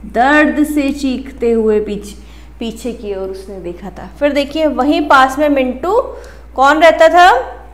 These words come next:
चूहा था, खरगोश था। मिंटू किसका नाम था? मिंटू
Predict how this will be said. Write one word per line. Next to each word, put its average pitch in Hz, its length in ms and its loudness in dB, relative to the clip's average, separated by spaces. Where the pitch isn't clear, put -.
चूहा 262 360 -4
था, 330 380 4
खरगोश 269 420 -2
था। 330 280 -2
मिंटू 277 340 -6
किसका 320 300 -6
नाम 330 240 -2
था? 370 180 -2
मिंटू 254 600 -2